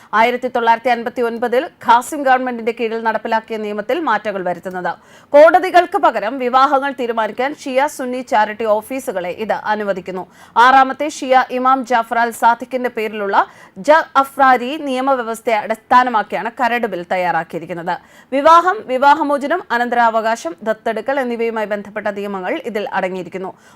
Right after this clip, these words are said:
ഒൻപത് വയസ്സുള്ള പെൺകുട്ടികളുടെയും പതിനഞ്ച് വയസ്സുള്ള ആൺകുട്ടികളുടെയും വിവാഹം ഇത് അനുവദിക്കുന്നു. ഇറാഖ് പാർലമെന്റിൽ എം പി റെയ്ൻ അൽ മാലിക്കിയാണ്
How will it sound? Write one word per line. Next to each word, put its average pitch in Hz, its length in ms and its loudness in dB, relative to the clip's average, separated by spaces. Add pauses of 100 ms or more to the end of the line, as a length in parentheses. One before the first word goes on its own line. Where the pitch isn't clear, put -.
ഒൻപത് 254 340 2
വയസ്സുള്ള 247 360 0
പെൺകുട്ടികളുടെയും 233 920 -4
പതിനഞ്ച് 277 360 -2
വയസ്സുള്ള 220 560 0
ആൺകുട്ടികളുടെയും 220 800 -2
വിവാഹം 208 560 0
ഇത് 226 140 -2
അനുവദിക്കുന്നു. 180 720 -4 (300)
ഇറാഖ് 277 280 4
പാർലമെന്റിൽ 285 520 2
എം 262 160 -2
പി 262 140 -4
റെയ്ൻ 285 420 0 (200)
അൽ 269 380 2
മാലിക്കിയാണ് 240 720 -2